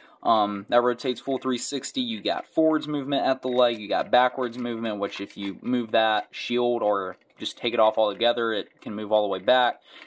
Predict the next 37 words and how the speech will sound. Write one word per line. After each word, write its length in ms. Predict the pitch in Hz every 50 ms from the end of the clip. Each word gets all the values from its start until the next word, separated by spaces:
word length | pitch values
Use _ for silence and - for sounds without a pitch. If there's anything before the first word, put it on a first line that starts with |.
| - -
You 80 | 120 117
got 180 | 104 90 - -
outward 400 | 131 139 143 135 143 139 127 131
movement 520 | 139 139 131 127 120 131 127 123 120 - _ _ - - _ -
at 180 | - 120 - -
the 60 | 123
leg. 360 | 110 117 120 117 117 110 110
You 80 | 107 98
got 220 | 90 60 - -
thigh 300 | - - 135 123 131 127
swivel, 680 | 123 - - - 127 117 113 113 117 113 110 110 107 - -
a 60 | -
good, 440 | 98 101 104 135 139 143 143 139 131
uh, 100 | 127 113
well 360 | 117 135 175 208 220 190 165
over 200 | 151 139 123 127
ninety 280 | 123 123 120 120 113 104
degree, 420 | 107 98 107 104 104 104 101 98 - _ - - - - -
um, 380 | - 107 101 98 95 95 104 131
knee 160 | 175 202 196
bend 320 | 165 185 180 175 170 160
there. 260 | 151 143 147 143 139 143
And 200 | - 135 135 127
then 120 | 123 123
the 120 | 123 117 - -
feet 160 | 196 190 156 -
actually 360 | 135 151 - - - 147 147
have 180 | 156 135 117
a 60 | 127 123
ton 180 | - 139 127
of 100 | 127 113
articulation, 640 | 117 110 107 - 113 101 110 107 107 104 104 - 107
which 180 | 104 104 - -
caught 160 | 113 110 107
me 100 | 117 113
off 180 | 104 104 101 -
guard. 280 | - 110 107 107 107